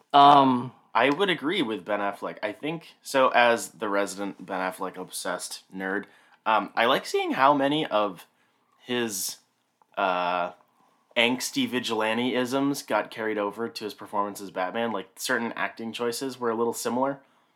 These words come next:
Speaker 2: Different characters, different vibe,
Speaker 1: Eh,
Speaker 2: but
Speaker 1: definitely different vibe. I
Speaker 2: you
Speaker 1: like
Speaker 2: can
Speaker 1: that it was a different, he wasn't just playing the same character.
Speaker 2: No, it just, it feels like there's a little bit of, like,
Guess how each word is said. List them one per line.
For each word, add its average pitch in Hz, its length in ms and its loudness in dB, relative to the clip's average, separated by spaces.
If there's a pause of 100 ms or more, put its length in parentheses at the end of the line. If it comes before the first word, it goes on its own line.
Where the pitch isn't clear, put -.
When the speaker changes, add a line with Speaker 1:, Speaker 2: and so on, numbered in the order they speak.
(280)
Speaker 2:
Different 135 320 0
characters, 123 500 0
different 113 380 -4
vibe, 98 380 2
Speaker 1:
Eh, - 200 -20
Speaker 2:
but 190 340 4
Speaker 1:
definitely 175 480 4
different 120 360 -2
vibe. 110 300 4
I 123 100 6
Speaker 2:
you 127 140 0
Speaker 1:
like 156 140 8
Speaker 2:
can 160 80 2
Speaker 1:
that 143 160 6
it 104 60 2
was 123 220 -6 (120)
a 135 60 0
different, 131 520 -2 (400)
he 170 160 -4
wasn't 143 420 6
just 131 180 -4
playing 131 260 2
the 113 80 -8
same 117 240 -2
character. 101 400 -4
Speaker 2:
No, 139 560 2
it 135 100 -2
just, 139 260 -4
it 131 120 -2
feels 147 280 0
like 135 160 0
there's 120 200 -2
a 107 40 -2
little 107 380 -2
bit 92 340 -6
of, 92 200 -8
like, 85 320 -8